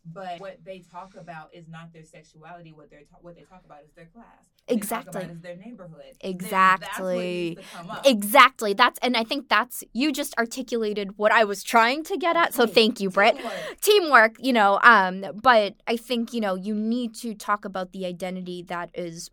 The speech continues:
Speaker 2: relevant to the research question and relevant to the people you are studying, you know,
Speaker 1: Mm-hmm.
Speaker 2: if they perceive, you know, um, whether it be, like, class or, you know, um, whatever it may be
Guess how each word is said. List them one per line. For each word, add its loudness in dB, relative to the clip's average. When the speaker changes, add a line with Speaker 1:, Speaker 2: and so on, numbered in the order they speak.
Speaker 2:
relevant -8
to -16
the -14
research -10
question -14
and -14
relevant -12
to -10
the -12
people -12
you -10
are -12
studying, -16
you -8
know, -6
Speaker 1:
Mm-hmm. -10
Speaker 2:
if -10
they -4
perceive, -12
you -6
know, -6
um, -6
whether -4
it -8
be, -12
like, -12
class -6
or, 0
you -8
know, -10
um, -8
whatever -4
it -10
may -10
be -10